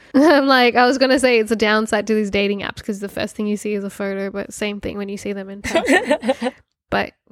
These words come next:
Speaker 1: the Sid's not very Indian. So my type is somebody who's not, like, your traditional Indian.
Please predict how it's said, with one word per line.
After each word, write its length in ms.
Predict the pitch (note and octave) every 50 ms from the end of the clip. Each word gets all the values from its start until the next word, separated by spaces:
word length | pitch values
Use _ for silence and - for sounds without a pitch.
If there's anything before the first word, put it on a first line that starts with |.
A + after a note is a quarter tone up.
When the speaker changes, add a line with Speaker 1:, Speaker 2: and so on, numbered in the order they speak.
| G#3 _ _
Speaker 1:
the 80 | C#4+ C#4+
Sid's 360 | - - C#4+ D4+ D#4+ D#4 -
not 180 | G4 G#4 F#4+ D4
very 360 | B3 A#3+ A3+ A3 A3 A3 G#3+ G#3+
Indian. 840 | - G#3 G#3+ G#3+ G#3+ G#3 G3+ F#3+ - - - - - - A3+ A3 -
So 160 | - - A3
my 200 | A3+ A3+ A3+ A#3
type 560 | A#3 - - - G#3+ G#3 G#3 A3+ B3+ - - -
is 400 | C#4 C#4 C#4+ C#4+ C#4+ C#4+ C#4+ C#4
somebody 500 | - - A3+ G#3 G3+ G#3 G3+ G#3 G#3 G#3+
who's 220 | G#3+ G#3 G#3 G#3
not, 360 | G#3 G3+ G3 F#3+ - - - - _
like, 500 | A#3 A3 G3+ F#3 E3+ - - _ - - _ _ _ _ _ _ _ _ _ _ _
your 260 | B3 A3 F#3+ F#3 G3
traditional 720 | G#3+ - - A3 G#3 G3+ G#3 G#3 - - G#3+ G3+ G#3 G#3
Indian. 680 | - - G#3 G#3 G#3 G#3 - - - - - A3+ A3+ A3